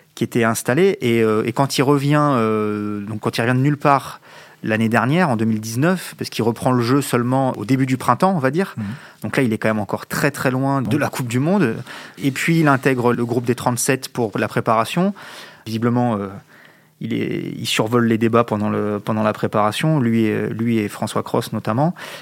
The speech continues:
Speaker 1: qui finalement n'ira pas à la Coupe du Monde, le Cross, mais, euh, mais, mais Olivon, du, du coup... Euh, chope un strapontin, euh, dans les trente et un, puis est titulaire, euh, à la Coupe du Monde. Et, euh, et c'est vrai que,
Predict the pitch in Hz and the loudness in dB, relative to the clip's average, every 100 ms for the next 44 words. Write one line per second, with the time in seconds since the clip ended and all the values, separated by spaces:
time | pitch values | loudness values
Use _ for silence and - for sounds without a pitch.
0 | - - - - 107 104 107 104 101 104 | -16 -14 -10 -4 -2 0 -2 -2 -2 -2
1 | 101 113 107 113 110 104 107 - 156 151 | -2 -4 -2 -2 -2 -2 -4 -2 -2 0
2 | 117 110 107 110 - 110 110 117 113 123 | -4 -4 -4 -4 -4 -4 -4 -2 -2 0
3 | 131 139 120 123 117 139 - 151 131 117 | 0 0 -2 -4 -4 -4 0 2 4 0
4 | 113 - - - - 151 147 135 - 127 | -4 -12 -20 -10 0 2 2 2 0 0
5 | 139 - 139 131 113 113 117 117 - 113 | 0 2 2 4 2 2 0 0 -2 -2
6 | 147 175 170 156 131 131 - 127 123 117 | 0 0 0 0 -2 -4 -2 0 2 2
7 | 110 110 110 - 110 123 165 190 - 117 | 0 0 -2 -6 -6 -2 0 -2 -2 -2
8 | 110 107 107 110 - 135 165 165 - 113 | 0 0 -2 -4 -2 2 2 2 0 0